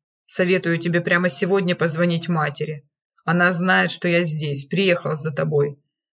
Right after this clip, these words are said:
Твои мать и отец тоже уже видели Адама по скайпу, так что им осталось дождаться только звонка блудной доченьки». Валерия отворачивается от него к окну. Слезы вот-вот готовы брызнуть из глаз от избытка эмоций,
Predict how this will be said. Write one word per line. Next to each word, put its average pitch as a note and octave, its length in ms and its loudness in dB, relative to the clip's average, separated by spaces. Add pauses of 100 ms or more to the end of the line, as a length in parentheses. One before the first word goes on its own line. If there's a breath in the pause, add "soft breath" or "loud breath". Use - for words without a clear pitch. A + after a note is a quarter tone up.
Твои F3+ 260 2
мать E3+ 260 0
и F3 40 4
отец E3+ 360 -2
тоже F#3+ 320 2
уже E3 300 -2
видели D#3+ 320 0
Адама D#3+ 420 0
по F3 140 -4
скайпу, D#3 600 -8 (220)
так D#3+ 160 -2
что - 160 -2
им F#3 140 2
осталось F3 420 2
дождаться E3+ 500 0
только F3 300 0
звонка F3 420 0
блудной E3 400 -2
доченьки». D3+ 680 -2 (1000)
Валерия F3+ 440 0
отворачивается F3 840 -2
от - 140 -4
него F3 220 0
к - 80 -8
окну. E3+ 500 -6 (500)
Слезы F#3+ 480 0
вот-вот F#3 520 -2
готовы F#3+ 420 -2
брызнуть F#3+ 540 2
из E3 120 -4
глаз F#3 360 -2
от F3 100 -4
избытка F3+ 540 -2
эмоций, F3+ 540 0